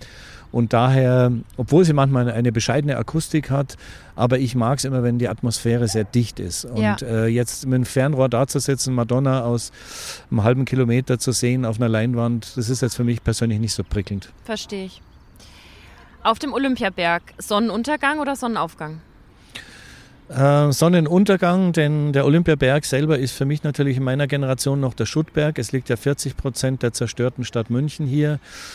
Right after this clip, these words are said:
Speaker 1: Und deswegen ist es sehr, sehr schön, dass das jetzt friedliche Hügel sind. Können wir gerade
Speaker 2: Ja.
Speaker 1: in der Zeit sehr gut brauchen. Und sie dienen natürlich gerade bei dem fantastischen, äh, Feuerwerk hier einmal im Sommer und bei den Konzerten auch den Leuten, die kein Geld haben oder kein Geld ausgeben wollen,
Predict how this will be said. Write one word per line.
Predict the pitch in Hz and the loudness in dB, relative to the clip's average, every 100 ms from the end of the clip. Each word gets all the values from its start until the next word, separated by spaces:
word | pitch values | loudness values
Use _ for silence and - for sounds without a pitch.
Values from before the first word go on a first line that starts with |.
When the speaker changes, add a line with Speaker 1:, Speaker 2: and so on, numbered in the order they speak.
| - - - | -20 -20 -12
Speaker 1:
Und | - 127 123 | -2 0 2
deswegen | 117 131 | 0 0
ist | 127 113 | 0 -2
es | - | 0
sehr, | 131 135 | 2 2
sehr | 135 | 0
schön, | 117 - 127 147 | 0 2 4 4
dass | 131 117 | 0 -2
das | 123 - | -4 -2
jetzt | 123 - - | -4 -4 -4
friedliche | 135 143 131 117 110 | 0 0 0 0 2
Hügel | 147 147 | 2 0
sind. | - 143 147 131 | -2 -2 -4 -6
Können | - 131 | -6 -4
wir | 117 | 0
gerade | 113 131 | 0 2
Speaker 2:
Ja. | |
Speaker 1:
in | 131 | 0
der | 120 131 | 0 0
Zeit | - 117 | 0 -4
sehr | 107 123 | -2 -2
gut | 135 127 | -2 -4
brauchen. | 104 127 135 135 - - - - - | -2 -2 -2 -6 -8 -20 -20 -12 -2
Und | 131 | 0
sie | 139 | 2
dienen | 120 156 170 | 2 4 4
natürlich | 156 143 147 135 120 | 4 2 2 0 0
gerade | 110 123 139 135 | -2 0 0 0
bei | 127 | 0
dem | 120 120 | 0 -2
fantastischen, | 120 110 123 - 135 - 123 120 113 | -4 -4 -4 -4 -6 -4 -4 -2 -4
äh, | 117 110 110 | -4 -4 -4
Feuerwerk | 104 127 143 139 131 135 | -2 0 2 2 0 0
hier | - 127 | -2 -2
einmal | 110 127 123 | -2 -2 0
im | 123 | 0
Sommer | 113 123 131 120 | -2 -2 0 -2
und | 135 135 135 - | 0 0 -2 -2
bei | 120 | -2
den | 123 120 | -2 -2
Konzerten | 123 - 113 127 - 131 - - - - | -4 -2 -2 -2 -2 -6 -6 -12 -20 -6
auch | 110 110 | -4 -2
den | 135 139 | 0 0
Leuten, | 131 117 127 - 123 | 2 0 -2 -2 -2
die | 120 | -2
kein | - 120 143 | -2 -2 -2
Geld | 135 139 | -2 -2
haben | 120 127 127 | -2 -2 -2
oder | 120 | -2
kein | 110 123 | -2 -2
Geld | 117 117 | -2 -2
ausgeben | 120 139 - 131 131 | 0 0 0 0 2
wollen, | 117 120 127 123 | 2 2 2 0